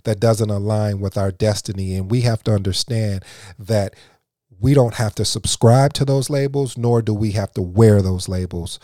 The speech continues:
So I'll leave you with that, family, that be more than what you were yesterday. Always trust that if you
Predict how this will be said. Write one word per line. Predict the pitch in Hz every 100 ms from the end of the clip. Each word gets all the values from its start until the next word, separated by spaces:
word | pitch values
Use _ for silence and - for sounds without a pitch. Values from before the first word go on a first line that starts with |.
| - -
So | - 123
I'll | 104
leave | 110 127 113
you | 113
with | 107 104
that, | 107 92 101
family, | - 98 95 101
that | 95 95 98 - - _ _ -
be | 151
more | 131 117 107
than | 98 101
what | 101 -
you |
were | 95 101 95
yesterday. | 95 104 - 104 101 98 98 - _ _ _ _ _
Always | 123 123 123 120
trust | - - 113 98 - - _ _
that | 113 104 92 - _ _ _ _ _ _ _ _ _ _ _ _ _ _
if | - 104
you | 117 104